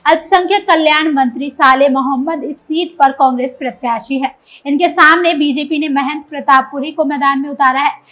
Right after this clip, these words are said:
इस विधानसभा में कांग्रेस और बीजेपी के बीच फाइट है। साले मोहम्मद की जीत में फिलहाल संशय बना हुआ है।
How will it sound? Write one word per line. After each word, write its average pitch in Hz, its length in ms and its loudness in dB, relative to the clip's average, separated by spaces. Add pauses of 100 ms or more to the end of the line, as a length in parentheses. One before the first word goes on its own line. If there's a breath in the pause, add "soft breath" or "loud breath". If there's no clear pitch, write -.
(160 soft breath)
इस 302 160 -2
विधानसभा 349 600 4
में 381 140 -6
कांग्रेस 330 520 0
और 320 80 2
बीजेपी 269 440 -4
के 285 120 -6
बीच 247 240 -6
फाइट 247 360 2
है। 269 140 -4 (340)
साले 320 280 6
मोहम्मद 330 520 2
की 339 140 2
जीत 294 300 -2
में 294 160 -4
फिलहाल 269 460 0
संशय 247 400 -4
बना 226 240 -10
हुआ 233 220 -12
है। 208 140 -12